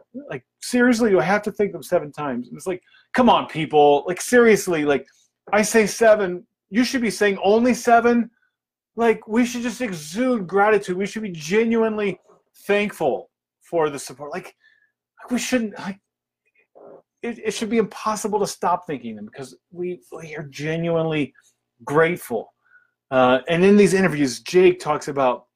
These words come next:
uh, an organization that, that his family supported and how every interaction they had with the organization, from C E O to groundskeeper, everyone just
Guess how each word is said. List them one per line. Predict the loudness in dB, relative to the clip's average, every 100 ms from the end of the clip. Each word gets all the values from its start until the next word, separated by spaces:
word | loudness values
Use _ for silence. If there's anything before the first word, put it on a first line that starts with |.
| _ _ _ _ -2
uh, | 0
an | 2 4
organization | 4 4 0 -2 -4 -6 -10 -12 -14 _ _ -4
that, | -4 -4 -8
that | -6 -4
his | -2 -4
family | -2 -4 -2
supported | -6 -10 -4 0 0 -2 _ _ _ _ _
and | -8
how | -6 -6 -8 _
every | 2 4 4 2
interaction | 0 2 2 2 -2 -6
they | -4
had | -4 -4 -6
with | -4
the | -2
organization, | -2 -2 -10 -10 -14 -16 -14
from | -14
C | -14 -6 -6 -4 0
E |
O | 2
to | 0
groundskeeper, | -2 0 0 -2 -4 -6 -6 -8 -10 _ _ _ _
everyone | 2 4 4 4 2 -2 -4
just | -8 -8 -12